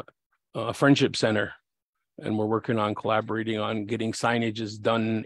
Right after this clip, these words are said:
in languages. And that's part of what the trail meeting is coming up too. And that's always been a big discussion. We need to have those plaques up. We need to be telling our own story. We can do that on the website that'll get linked worldwide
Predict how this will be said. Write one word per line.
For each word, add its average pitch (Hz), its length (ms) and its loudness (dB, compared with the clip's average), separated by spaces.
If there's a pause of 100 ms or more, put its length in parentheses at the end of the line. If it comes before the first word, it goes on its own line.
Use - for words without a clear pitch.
in 123 240 4
languages. 110 880 -2 (640)
And 113 280 6
that's 120 200 2
part 131 260 2
of 117 100 0
what 123 160 4
the 113 80 0
trail 123 300 4
meeting 113 300 4
is 107 160 -4
coming 107 320 -2
up 107 160 -6
too. 120 220 2
And 110 80 0
that's 117 180 0
always 117 320 -2
been 110 180 -4
a 107 60 -4
big 110 260 -6
discussion. 110 580 -2
We 113 120 2
need 123 340 2
to 110 120 2
have 110 460 2 (840)
those 110 300 0
plaques 117 540 2
up. 110 220 0
We 113 160 -4
need 113 180 -4
to 110 60 -6
be 110 160 -4
telling 113 440 0
our 104 280 0
own 110 260 0
story. 110 640 0
We 117 100 -2
can 113 200 0
do 117 180 0
that 110 200 0
on 101 200 0
the 107 80 -8
website 110 580 -2
that'll 107 240 -2
get 104 220 -4
linked 113 400 0
worldwide 110 760 0